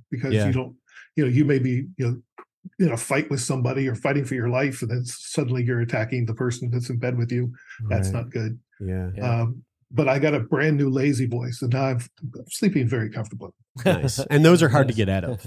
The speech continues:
Speaker 2: You know, it's hard to, hard to launch yourself out of that into
Speaker 1: Right.
Speaker 2: a, into a side
Speaker 1: Exactly.
Speaker 2: table. You know?
Speaker 3: Larry, I'm, I'm curious to, to go for, you, you mentioned, like, the, that there hasn't really been any, there, there hasn't been any at all, um,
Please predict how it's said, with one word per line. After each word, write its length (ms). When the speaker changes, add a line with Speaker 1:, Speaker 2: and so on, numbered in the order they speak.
Speaker 2:
You 120
know, 100
it's 100
hard 280
to, 100
hard 160
to 80
launch 340
yourself 340
out 160
of 60
that 240
into 100
Speaker 1:
Right. 140
Speaker 2:
a, 460
into 220
a 60
side 280
Speaker 1:
Exactly. 180
Speaker 2:
table. 200
You 340
know? 80
Speaker 3:
Larry, 260
I'm, 380
I'm 180
curious 400
to, 400
to 120
go 120
for, 240
you, 160
you 200
mentioned, 360
like, 260
the, 420
that 120
there 100
hasn't 300
really 180
been 180
any, 360
there, 120
there 260
hasn't 380
been 180
any 260
at 100
all, 500
um, 340